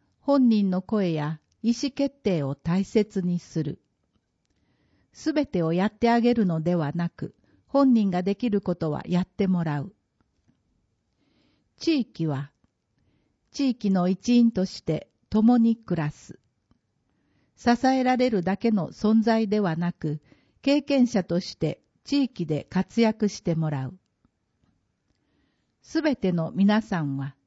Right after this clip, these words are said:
自分ごととして考える。人ごと、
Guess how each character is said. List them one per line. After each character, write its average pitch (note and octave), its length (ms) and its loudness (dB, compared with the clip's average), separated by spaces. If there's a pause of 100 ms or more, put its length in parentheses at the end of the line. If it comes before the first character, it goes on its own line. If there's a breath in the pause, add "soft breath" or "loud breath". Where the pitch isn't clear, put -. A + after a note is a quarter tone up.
(960)
自 G#3 160 2
分 C4+ 300 2
ご B3+ 140 2
と B3 180 -2
と - 240 -2
し - 140 -6
て D3+ 180 -4
考 F3 440 -2
え D3 200 -4
る。 C3+ 160 -12 (1400)
人 - 340 0
ご G#3+ 120 -2
と、 G#3+ 320 -6